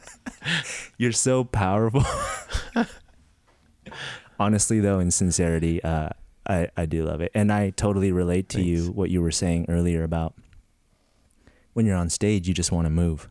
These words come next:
Speaker 2: Yeah.
Speaker 1: You know? You're not thinking about how you look, just like I'm not, you know?
Speaker 2: <sighs> Sometimes. Sometimes I get there
Speaker 1: Wow.
Speaker 2: and it'll ruin a show. But,
Speaker 1: <laughs>
Speaker 2: I, I mean,
Speaker 1: I've been there too. I
Speaker 2: yeah.
Speaker 1: get it. Yeah.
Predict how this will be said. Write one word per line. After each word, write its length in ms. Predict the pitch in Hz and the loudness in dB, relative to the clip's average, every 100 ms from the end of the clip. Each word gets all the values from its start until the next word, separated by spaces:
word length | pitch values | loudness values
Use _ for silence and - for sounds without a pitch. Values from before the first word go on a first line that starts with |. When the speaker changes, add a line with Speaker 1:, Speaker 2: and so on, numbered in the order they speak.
| - 110 | -6 -2
Speaker 2:
Yeah. 160 | 101 - _ _ _ _ _ _ | -2 -4 _ _ _ _ _ _
Speaker 1:
You 140 | - 85 | -2 2
know? 200 | 90 95 _ _ | 2 -2 _ _
You're 120 | 107 | 2
not 160 | 131 120 | 2 0
thinking 340 | 120 113 104 | 0 2 2
about 240 | 90 87 85 | 2 0 0
how 80 | |
you 180 | 90 82 | 0 -2
look, 320 | 80 - - - _ - - | -6 -10 -16 -20 _ -16 -2
just 180 | 127 - | 0 0
like 180 | 98 - | -2 -2
I'm 160 | 90 95 | 0 0
not, 220 | 78 - - 101 | 0 -6 -10 -4
you 100 | 87 | 0
know? 140 | 85 - | 0 -2
Speaker 2:
<sighs> 100 | - | -4
Sometimes. 800 | - 110 107 101 90 85 - - - - - | -4 -4 -4 -4 -4 -6 -8 -10 -12 -20 -20
Sometimes 500 | - 120 120 110 98 | -6 -4 -2 -2 -2
I 60 | |
get 160 | 92 - | -2 -2
there 140 | 92 | -2
Speaker 1:
Wow. 60 | 87 | -2
Speaker 2:
and 80 | 92 | -2
it'll 200 | 87 82 | -2 -2
ruin 260 | 90 92 87 | -2 -2 -2
a 60 | |
show. 360 | - 98 90 85 - - | -2 -4 -4 -8 -12 -4
But, 260 | 104 - - - - - - - - - | 0 0 -4 -12 -12 -14 -14 -20 -20 -20
Speaker 1:
<laughs> 520 | _ _ _ _ - | _ _ _ _ -14
Speaker 2:
I, 100 | - - - | -12 -12 -4
I 60 | 117 | 0
mean, 240 | 110 92 | 0 0
Speaker 1:
I've 160 | 104 107 | 0 2
been 180 | 110 104 | 2 4
there 180 | 92 | 2
too. 160 | - 101 | 0 0
I 160 | 101 95 | 2 2
Speaker 2:
yeah. 60 | 92 | 2
Speaker 1:
get 200 | 92 87 | 0 0
it. 180 | 82 - | -4 -2
Yeah. 220 | 92 | -2